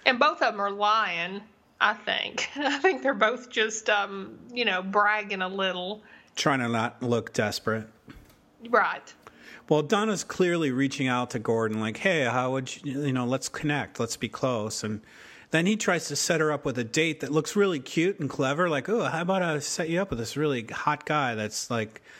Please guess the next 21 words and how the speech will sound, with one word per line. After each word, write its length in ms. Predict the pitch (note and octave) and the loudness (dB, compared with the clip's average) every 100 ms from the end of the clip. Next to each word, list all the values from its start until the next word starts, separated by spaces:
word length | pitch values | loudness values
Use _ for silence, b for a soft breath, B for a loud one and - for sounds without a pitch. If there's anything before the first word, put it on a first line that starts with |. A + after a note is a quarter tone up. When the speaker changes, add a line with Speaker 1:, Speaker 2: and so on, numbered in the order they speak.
| B B - | B B -10
Speaker 2:
computer 500 | - B2+ C#3 C3+ C#3 | -4 0 2 2 0
guy, 380 | C3 C3 C3+ D3 | 2 2 2 0
and, 460 | C#3+ A2 G#2+ G2+ - E3+ - | -2 -2 -4 -6 -14 -18 -8
you 100 | A#2+ | -4
know, 180 | G#2+ G#2 | -4 -4
he's 220 | G#2 - | -6 -8
kind 240 | - B2 | -8 -6
of 180 | G#2 G2+ - C3 | -6 -6 -8 -2
neat, 280 | B2+ C3+ | -2 -2
nerdy 640 | - B2+ A#2+ C3+ D3+ D#3 D3+ | -4 -2 2 2 2 2 0
and 80 | A2+ | -2
geeky." 420 | A#2+ C3 - E3 D#3+ | 0 -2 0 0 0
And 100 | C3 | 0
she 300 | - D3 - B B | 0 -2 -4 B B
clearly 520 | - G#3+ G3 G3 E3 | -2 2 4 2 0
hopes 300 | C3+ D3 C3 | 0 -2 -2
it's 180 | C3+ - | -6 -2
him, 400 | E3+ F3+ F3 E3+ - B B B B | 0 2 0 -2 -6 B B B B
and 160 | C#3 C#3+ | 0 2
then 260 | D3+ D3 | 2 2
Speaker 1:
Yeah. 380 | C3 B2+ F3+ F#2+ | 2 0 0 -6